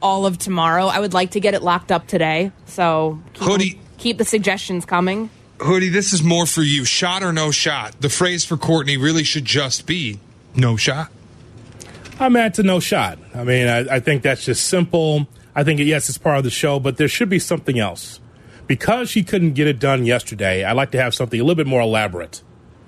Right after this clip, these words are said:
Speaker 3: right? You're giving her a shot or no shot, it will just get her off the hook. We're not doing that here. Absolutely not.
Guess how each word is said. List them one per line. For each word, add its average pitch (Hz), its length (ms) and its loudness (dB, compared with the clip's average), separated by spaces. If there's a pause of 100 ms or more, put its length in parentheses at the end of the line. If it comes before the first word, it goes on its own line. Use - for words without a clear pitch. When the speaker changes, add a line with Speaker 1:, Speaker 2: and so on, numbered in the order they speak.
Speaker 3:
right? 139 280 0 (340)
You're 214 100 2
giving 262 220 2
her 214 120 2
a 180 40 0
shot 185 240 0
or 165 60 2
no 147 180 0
shot, 127 320 -2
it 113 80 -8
will 123 120 2
just 113 180 0
get 135 120 0
her 123 120 2
off 110 120 -2
the 98 100 -6
hook. 90 300 -4
We're 143 120 -2
not 151 180 0
doing 113 240 0
that 92 180 -4
here. 78 280 -10 (180)
Absolutely 151 320 0
not. 87 240 -8